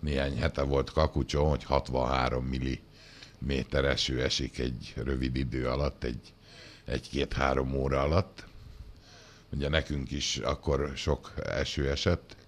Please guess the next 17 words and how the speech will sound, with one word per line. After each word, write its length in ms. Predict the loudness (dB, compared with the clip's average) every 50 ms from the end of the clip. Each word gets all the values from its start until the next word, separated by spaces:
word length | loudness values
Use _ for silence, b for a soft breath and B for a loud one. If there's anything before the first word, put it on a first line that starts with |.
| B B B B B B B B B B -6
illetve 460 | -4 -2 0 0 0 0 0 0 2
volt 380 | 4 4 4 4 4 2 2
már 300 | 0 0 2 2 0 0
tavasszal 580 | 0 0 0 2 0 0 -2 -4 -4 -4 -2 -2
is 120 | -2 -2
egy 140 | -2 -2 0
ötvennyolc 680 | -2 -2 -2 0 0 0 0 0 0 0 0 -2 -2 -2
milliméteres 840 | -4 -4 -2 -2 -2 -2 -2 -4 -4 -2 -2 -2 0 -2 -2 -2 -2
ilyen 220 | -2 -2 -2 -2
csodánk. 520 | -4 -4 -4 -2 -2 0 0 -2 -2 -6 -8 -14 B B B B B B B B B B B B B B B B B -20 -20 2 6
<coughs> 880 | 6 6 6 6 4 4 2 2 4 6 4 4 6 6 6 6 6 4 -2 -10 B B B B B B B B B -6 -2
Összességében 920 | 0 2 4 4 4 4 4 2 2 2 2 2 4 4 4 4 2 0 -4 B B B B B B B B B B -20 -20 -20 -20 -20 -20 -20 -20 -20 -20 -20 -20 -20 -20 -20 -20 -20 -18 -4 -2
azért 320 | 0 2 2 2 2 2
nálunk 380 | 2 2 2 2 2 0 -2 -4 -10 -18 -20 -20 B B B B B B B B B B B
egész 420 | -2 2 4 4 4 4 2 2
jó 200 | 0 2 0 0 -2 -8 -12 -16 -20 -20 -20 -20 -20 -20 -8 -4
a 260 | 0 0 0 0